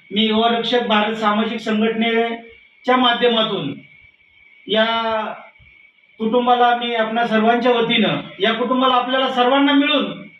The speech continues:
या कुटुंबाला न्याय द्यायचा आहे. या बहिणीला माझ्या आपण सर्वांनी मिळून न्याय मिळवून द्यायचा आहे. वेळ आली तर आपल्याला पा-, महाबळेश्वर या ठिकाणी जावं लागेल आणि त्या बहिणीचं नक्की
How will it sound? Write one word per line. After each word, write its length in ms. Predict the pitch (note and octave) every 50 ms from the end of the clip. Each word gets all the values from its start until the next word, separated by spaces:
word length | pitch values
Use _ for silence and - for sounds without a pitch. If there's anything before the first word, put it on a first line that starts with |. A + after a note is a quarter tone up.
| _ -
या 120 | G3 G#3+
कुटुंबाला 460 | G#3+ A3+ A#3+ G#3+ C4+ C4 C4 C4 C4+ C4
न्याय 240 | B3 B3+ B3+ C4
द्यायचा 320 | B3 C4 A#3+ A3 G#3+ G#3+ F3+
आहे. 320 | D3 C3 - - - - - _ _ _ _ _ -
या 280 | F3 A3 A#3 A#3 A#3 A#3
बहिणीला 520 | - - G3 A3 A3 A3+ B3 C4 C4+ C4
माझ्या 480 | A#3+ B3 A#3+ A3 G3+ F#3+ - - - - - - - - - -
आपण 300 | - B3 - B3 A#3+ A3+
सर्वांनी 460 | - A3+ A#3 A#3 A#3+ A#3+ A#3+ A#3+ B3
मिळून 440 | A#3+ A#3+ A#3+ B3 B3 A#3+ A#3+ A#3+ - - - - - - _ _ - -
न्याय 240 | F#3+ G#3+ A#3+ C4 B3+
मिळवून 360 | C4 C4 B3+ B3+ B3+ A#3 A3+
द्यायचा 320 | A3 G#3 G3 F3+ F3 F#3+
आहे. 320 | E3 C3+ B2 A#2 - - - - - _ - _ - E3+
वेळ 180 | G3+ A#3+ C4
आली 260 | B3+ B3 B3 B3 B3 B3
तर 180 | - B3+ B3
आपल्याला 500 | A#3+ A#3 A3 A3+ A#3+ A#3+ A#3 A#3 A3+ A3+
पा-, 580 | A3+ - A3+ G#3+ A3 G#3+ A3 G#3+ G#3 G#3 G3+ G3+
महाबळेश्वर 480 | G3+ G3+ G#3+ G#3+ A3+ A3+ G#3 A3 A3
या 100 | A3 A3
ठिकाणी 380 | G#3+ A3 G3+ G3 G#3+ G#3 A3 G#3+
जावं 280 | G#3+ G3+ G3 G3+ G3+ G3+
लागेल 560 | G3 F#3 F3 F3+ F3 E3+ E3 E3 - - - - - - _ -
आणि 400 | E3+ F3+ G3 G#3+ G#3+ G#3+ G#3+ G#3+
त्या 480 | A3+ A3 G#3+ G#3+ G#3+ G#3 G#3 G3+ G3 F#3+ G3 G3 - - - _ _ _ - - _ - _ _ F#3 F3
बहिणीचं 520 | E3+ G#3 A3 A3+ A#3+ B3 A3 B3 A#3+ A#3+
नक्की 240 | A#3+ A#3+ A3+ - C4